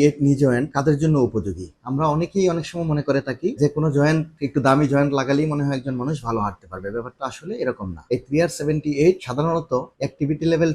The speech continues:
টু এবং থ্রি এর জন্য উপযোগী। আমরা সাধারণত অ্যাক্টিভিটি লেভেলকে ওয়ান, টু, থ্রি, ফোর এই চারটা কে ক্যাটাগরিতে ভাগ করি। এই জয়েন্টটা basically ইন্ডিকেটেড হচ্ছে অ্যাক্টিভিটি লেভেল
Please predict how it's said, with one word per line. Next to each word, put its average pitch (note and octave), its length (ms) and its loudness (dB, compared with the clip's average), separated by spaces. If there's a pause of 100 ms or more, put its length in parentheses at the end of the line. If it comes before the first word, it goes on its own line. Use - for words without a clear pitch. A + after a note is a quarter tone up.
(160)
টু F#3 100 4 (240)
এবং C#3+ 120 0 (100)
থ্রি D3 200 0
এর C3+ 100 -4
জন্য D#3 160 0 (180)
উপযোগী। G2 400 -4 (140)
আমরা C3+ 240 -2
সাধারণত D3+ 380 -4
অ্যাক্টিভিটি D3 460 -2
লেভেলকে D3 340 2 (220)
ওয়ান, C3 200 2 (180)
টু, C#3+ 100 0 (200)
থ্রি, C#3+ 160 2 (140)
ফোর C3+ 200 2 (240)
এই C#3 60 4 (120)
চারটা D3 320 -2 (120)
কে E3+ 100 4 (120)
ক্যাটাগরিতে C3+ 460 0 (100)
ভাগ A2 120 -2 (100)
করি। A#2+ 140 0 (180)
এই D#3 120 4
জয়েন্টটা D#3+ 320 -2 (140)
basically D#3+ 480 -2 (220)
ইন্ডিকেটেড C3+ 480 0
হচ্ছে D3 220 -6 (120)
অ্যাক্টিভিটি B2 400 -6
লেভেল B2+ 280 2